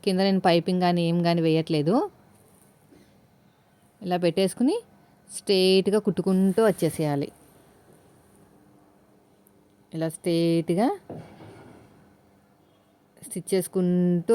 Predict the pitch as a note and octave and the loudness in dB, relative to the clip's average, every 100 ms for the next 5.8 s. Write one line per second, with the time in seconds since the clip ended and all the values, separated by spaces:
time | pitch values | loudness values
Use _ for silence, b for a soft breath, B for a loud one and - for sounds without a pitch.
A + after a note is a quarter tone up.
0 | A3 E3 D#3 D#3+ C#3 C3+ B2+ A#2+ - - | 2 0 0 0 0 -2 -6 -8 -14 -20
1 | - - _ _ _ _ _ _ _ _ | -20 -20 _ _ _ _ _ _ _ _
2 | _ _ _ _ _ _ _ _ _ _ | _ _ _ _ _ _ _ _ _ _
3 | _ _ _ _ _ b b b b - | _ _ _ _ _ b b b b -4
4 | G#3+ G3 G3 G3+ G3 F#3+ F3+ G#3 C4+ - | -2 0 0 0 0 2 2 2 0 2
5 | G#3 - E3+ D3 D#3+ C#3 C3+ | 2 2 2 2 -4 -4 -6